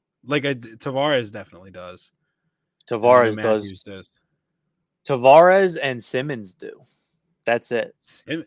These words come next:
Speaker 2: Oh, you know what?
Speaker 1: really?
Speaker 2: Actu-, actually, a lot of their defensemen do, but for forwards, it's just Tavares and Simmer.
Speaker 1: Matthews doesn't?
Speaker 2: Nope.
Speaker 1: That amazes me.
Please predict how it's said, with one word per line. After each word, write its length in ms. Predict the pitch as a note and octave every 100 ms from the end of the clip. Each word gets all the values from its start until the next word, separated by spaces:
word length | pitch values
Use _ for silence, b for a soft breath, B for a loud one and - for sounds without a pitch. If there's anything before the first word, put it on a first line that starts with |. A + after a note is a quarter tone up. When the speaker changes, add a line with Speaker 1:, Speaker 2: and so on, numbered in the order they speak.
| C3+
Speaker 2:
Oh, 160 | B2+
you 120 | B2 A4
know 140 | -
what? 140 | E3 C#3+
Speaker 1:
really? 20 |
Speaker 2:
Actu-, 260 | D3 - - _ _
actually, 360 | C3 D#3 F3 D3+
a 60 | A#2+
lot 360 | A#2 B2+ C#3
of 60 | B2
their 120 | A#2+
defensemen 560 | A2+ - A#2+ A2 A2+ G#2
do, 140 | G#2
but 180 | G2 A2
for 140 | A2
forwards, 640 | G2+ - B2+ B2 A2 F#2+ G#2+
it's 160 | -
just 240 | A2+ G#2 -
Tavares 480 | G2+ G#2 G#2+ G#2 G2+
and 100 | F#2+
Simmer. 440 | - G#2+ G2 -
Speaker 1:
Matthews 680 | A2 B2 C#3+ F#3 - E4+ D#4
doesn't? 500 | D#3 D#3 E3+ G4 F#4+ - _ _ _ _ _ _ _ _ _ _ _ _ _ _ _
Speaker 2:
Nope. 240 | G2 G2+ - _ _ _ _ _ _
Speaker 1:
That 160 | G#2 D3
amazes 500 | A2 G2 A#2+ A#2+ G2+
me. 120 | -